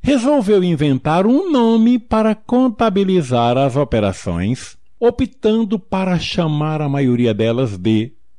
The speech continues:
consultoria. O que é consultoria? Quando uma empresa recorre a uma consultoria sobre um determinado assunto, é porque os seus elementos incumbidos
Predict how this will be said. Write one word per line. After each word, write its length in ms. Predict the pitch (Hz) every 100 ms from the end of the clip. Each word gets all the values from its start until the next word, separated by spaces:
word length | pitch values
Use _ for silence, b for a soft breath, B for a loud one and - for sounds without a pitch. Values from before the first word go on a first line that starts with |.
| -
consultoria. 1800 | 135 160 185 185 - - - 143 151 - - 135 110 87 82 78 76 - - - - - - - - - - -
O 120 | 311
que 240 | 262 - 220
é 100 | 123
consultoria? 920 | - 110 - 98 - 80 80 80 95 - - - - - -
Quando 240 | 320 262
uma 140 | 254 151
empresa 420 | 123 120 120 98
recorre 600 | 92 101 - 113 107 90
a 60 | 92
uma 180 | 95 90
consultoria 1040 | 87 - - 98 101 90 101 123 98 90
sobre 360 | - 120 101 101
um 60 |
determinado 680 | 92 90 101 90 87 82 78
assunto, 520 | 73 - 143 110 80 73 - b
é 100 | -
porque 440 | 233 269 240 - 165
os 240 | 139 113
seus 400 | - - 190 135
elementos 800 | 120 101 92 107 123 123 - 101
incumbidos 1000 | 110 110 110 92 90 127 143 107 92 -